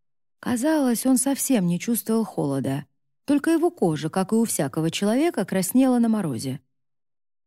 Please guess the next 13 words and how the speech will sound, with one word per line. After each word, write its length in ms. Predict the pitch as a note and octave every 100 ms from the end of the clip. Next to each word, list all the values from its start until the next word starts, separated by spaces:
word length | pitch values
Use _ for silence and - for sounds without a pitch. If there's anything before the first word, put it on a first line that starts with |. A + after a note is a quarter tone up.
| -
Но 100 | F3
кожа 360 | - G3+ A3+ C4
Веги 320 | G#3 B3 B3
не 180 | B3 B3
меняла 440 | B3+ C4 G3 D3
цвета. 640 | - - C3+ - C#3 C#3 - _ _ _ _ _
Отшельник 680 | F#3+ - - A#3+ C#4 C#4 -
стоял 500 | - G3 G3 A#3+ C4
напротив 540 | A3 - B3 A#3+ G#3+
Фасольда, 680 | A#3 - F3+ E3 D#3+ E3 E3 _ _ _ _ _
жилистый 680 | D#3+ F#3+ C#4 C#4 - - D4
и 20 |
поджарый, 720 | C#4+ C#4+ E3 D#3 D3+ D3+ D3+